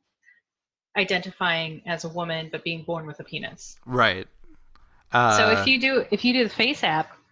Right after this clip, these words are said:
Speaker 1: um, filter and you're like, "Holy shit, I see myself as an Asian man, and that is what I see myself as, but I don't look like that in the mirror." And then you get a bunch of, you know, those,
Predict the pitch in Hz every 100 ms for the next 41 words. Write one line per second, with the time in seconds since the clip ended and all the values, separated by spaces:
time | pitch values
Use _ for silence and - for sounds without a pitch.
0 | _ 196 170 156 156 - 170 180 165 156
1 | 190 170 165 160 151 - 185 175 - 208
2 | 170 - - - - - _ - 190 185
3 | 220 202 185 196 185 175 165 - 190 202
4 | 185 156 147 147 165 190 _ _ _ _
5 | _ _ _ _ _ _ _ _ _ -
6 | 175 170 160 _ 175 165 - 190 185 175
7 | 160 160 202 185 175 170 160 - 156 156
8 | - 160 147 160 151 160 - - 156 -
9 | 151 - 165 156 196 240 185 165 - 170
10 | 170 170 175 165 165 - 160 160 - _
11 | _ - - _ - 262 240 220 196 -